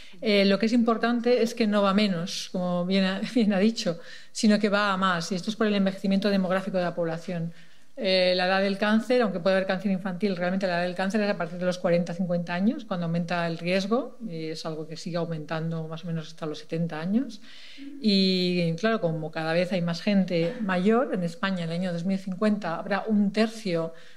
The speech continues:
de los ciudadanos que tendrán más de sesenta años, pues esto va a hacer que es, se duplique, eh, más o menos, eh, las ca-, los cálculos son dupli-, la, más o menos se van a duplicar los casos de cáncer. Entonces, esto no solo va a pasar en España, va, va a pasar en todos los,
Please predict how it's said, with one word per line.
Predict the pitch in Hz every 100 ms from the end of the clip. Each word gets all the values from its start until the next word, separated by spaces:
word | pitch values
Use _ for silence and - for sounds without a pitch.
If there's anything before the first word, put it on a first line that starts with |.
| -
de | 196
los | 190
ciudadanos | 190 196 185 233 226
que | 180
tendrán | 185 180 190
más | 185 185
de |
sesenta | 180 196 196 202
años, | 214 226 269 269
pues | 185
esto | 185 190
va |
a | 185
hacer | 196 202 269 - - - -
que | 180
es, | 170 - -
se | -
duplique, | 165 160 214 226 214 226 -
eh, | 190
más | 170 175 180
o | 190
menos, | 185 202 240
eh, | 202 175 160 165 208
las | 220 -
ca-, | - -
los | 190
cálculos | 175 165 180
son | 175 190 190
dupli-, | 170 - 170 - -
la, | 247 170 170 233
más | 233 226 - 180
o |
menos | 202 202
se |
van | 190
a |
duplicar | 190 190 180 170 233
los | 196 165
casos | - 170
de | 160 156
cáncer. | 151 160 - - - - - -
Entonces, | - 208 214 -
esto | 202 - 208
no | 190
solo | 190
va | 180
a | 180
pasar | 190 202
en |
España, | 196 - 233 247 320 349
va, | 190
va | 180 190 165
a |
pasar | 170 - 196
en | 190 180
todos | 190 185
los, | 185 185 190 -